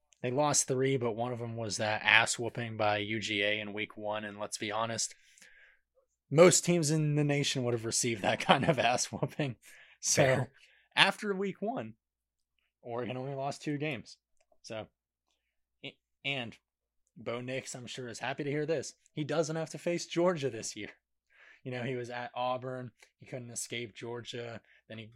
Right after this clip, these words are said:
Speaker 1: moves across the country to Oregon. They play Georgia week one. This year, he's finally free for the regular season, at least. Y-, you already know for the playoffs, he'll be, if they make it that far, he'll be, like, crossing his fingers so hard. <laughs>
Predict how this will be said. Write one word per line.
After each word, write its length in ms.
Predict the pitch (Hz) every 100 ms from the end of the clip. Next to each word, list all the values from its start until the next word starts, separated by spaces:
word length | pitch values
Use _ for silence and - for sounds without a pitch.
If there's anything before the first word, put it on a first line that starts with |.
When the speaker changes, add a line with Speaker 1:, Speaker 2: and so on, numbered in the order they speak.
| 117
Speaker 1:
moves 300 | 131 135 117
across 320 | 120 131 120
the 100 | -
country 320 | - 135 120
to 60 | 110
Oregon. 640 | 104 123 123 120 123 123 117
They 120 | 104
play 280 | - 123 113
Georgia 460 | - 120 123 120
week 280 | 117 123 -
one. 300 | 120 117 113 _ _ _ _ _ _ _ - _
This 240 | 135 143 135
year, 200 | 123 98
he's 180 | 113 -
finally 500 | - 107 120 123 120
free 380 | - - 95 - _ _ _ _
for 100 | -
the 80 | 120
regular 320 | 107 98 98
season, 320 | 95 107 - 104
at 80 | _
least. 300 | - - - _ _ _ _ _ _ _ _
Y-, 60 | - _ -
you 80 | 123
already 220 | 120 113
know 160 | 110
for 140 | 104 117
the 60 |
playoffs, 580 | 104 - 104 101 101 -
he'll 100 | 107
be, 120 | 104 101 - _
if 120 | 117
they 100 | 117
make 240 | 110 107
it 80 | 110
that 180 | 104 104
far, 220 | - 107
he'll 100 | 104
be, 140 | 110 104
like, 100 | 143
crossing 460 | - 120 110 - 131
his 140 | 113
fingers 440 | - 110 107 120 -
so 280 | 113 113 -
hard. 300 | 107 -
<laughs> 60 | -